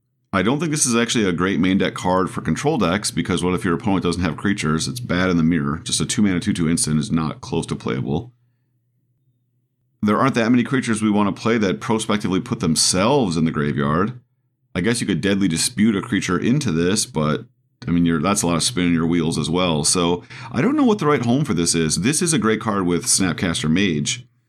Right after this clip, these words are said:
You could imagine it being in your graveyard. Snapcaster Mage flashes in to block a creature, targets the canal, you know, whatever, blocks the Solitude. Then at the end, you get to drag the canal with just tons of value there. We don't have Snapcaster Mage in the format, so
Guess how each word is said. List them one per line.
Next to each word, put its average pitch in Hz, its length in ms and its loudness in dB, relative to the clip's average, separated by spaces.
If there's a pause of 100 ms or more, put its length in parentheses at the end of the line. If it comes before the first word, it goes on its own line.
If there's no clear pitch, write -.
(440)
You 92 100 2
could 101 120 0
imagine 95 360 2
it 78 120 0
being 101 160 4
in 104 80 4
your 95 80 0
graveyard. 90 500 2
Snapcaster 101 540 -2
Mage 90 540 0
flashes 95 440 -2
in 92 80 2
to 87 60 2
block 95 360 0
a - 60 -6
creature, 87 480 0
targets 101 460 -2
the - 60 -2
canal, 87 640 0 (640)
you 80 100 0
know, 71 60 -2
whatever, 73 240 0
blocks 101 320 0
the - 80 -2
Solitude. 85 720 0
Then 90 100 0
at 85 80 0
the - 140 0
end, 90 260 0
you 82 60 0
get 85 160 -2
to - 80 -4
drag 82 240 -2
the 67 80 -6
canal 80 400 0
with 69 180 -4 (220)
just - 240 -4 (160)
tons 92 320 -2
of 76 60 -2
value 82 340 2
there. 80 420 -2 (680)
We 104 100 2
don't 127 120 2
have 113 160 0
Snapcaster 92 560 0
Mage 85 340 2
in 85 100 2
the 82 80 0
format, 80 480 0
so 87 540 0